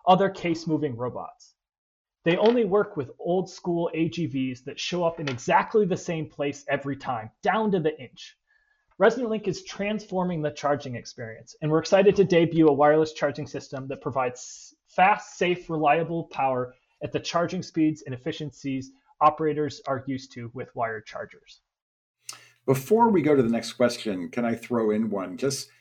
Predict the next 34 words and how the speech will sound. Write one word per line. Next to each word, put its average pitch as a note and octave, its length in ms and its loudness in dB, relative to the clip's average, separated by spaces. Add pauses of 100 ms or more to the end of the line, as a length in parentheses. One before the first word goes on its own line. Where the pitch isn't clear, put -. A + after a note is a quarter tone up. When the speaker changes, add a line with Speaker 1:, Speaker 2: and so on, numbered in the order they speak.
(220)
Speaker 2:
because A#2+ 340 0
it C3+ 100 2
was A2+ 140 -4
a A2 80 -2
term C3+ 380 2
I'd A#2 300 -4
never A#2+ 260 2
heard, A#2+ 320 0
and G2+ 140 -4
I'm G2 140 -6
sure G#2+ 280 -2
most G2+ 300 -2
of G2 100 -4
my G2 100 -2
listeners G2 460 -4
haven't? B2 320 -2 (400)
What's - 180 2
a E3+ 80 4
dielectric? G#2 680 2 (1400)
Speaker 1:
A D#3 140 4
dielectric F#3+ 880 2
is E3+ 320 -2
an C#3+ 240 -2 (200)
insulator, E3+ 720 2 (140)
uh, C3+ 360 4 (180)
that, C#3+ 460 0
uh, B2 520 -4 (260)
is D3 280 0
an C3+ 200 -8 (420)
insulating F#3 600 0
material E3 440 -2
that E3 200 -4
doesn't E3 280 0
allow, D3 460 4